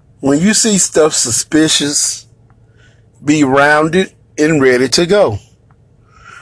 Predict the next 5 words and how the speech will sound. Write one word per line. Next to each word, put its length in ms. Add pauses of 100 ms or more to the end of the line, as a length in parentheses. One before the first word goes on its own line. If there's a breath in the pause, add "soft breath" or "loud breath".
(140 loud breath)
Because 380
if 120
you 440 (500)
are 160
watching 640